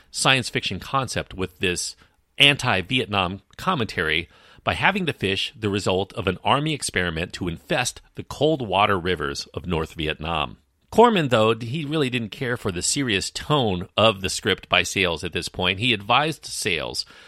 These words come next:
to add some comedic touches to provide relief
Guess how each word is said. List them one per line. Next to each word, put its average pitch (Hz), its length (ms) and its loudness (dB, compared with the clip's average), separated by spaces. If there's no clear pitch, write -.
to - 180 -8
add 135 260 4
some 101 220 0
comedic 120 480 0
touches 101 420 -2
to - 120 -12
provide 87 420 -2
relief 92 460 -4